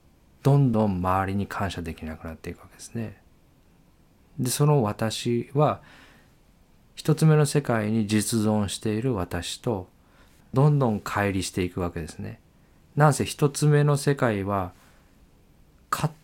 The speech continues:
手に行われて、全く努力していないからです。たった一つの受精卵が、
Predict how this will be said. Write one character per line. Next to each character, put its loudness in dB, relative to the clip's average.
手 2
に 0
行 -2
わ 2
れ -6
て、 -8
全 -2
く 0
努 6
力 2
し -8
て -6
い -6
な -2
い -4
か -10
ら -10
で -16
す。 -20
た -8
っ -6
た 2
一 2
つ 0
の 4
受 0
精 0
卵 -4
が、 -10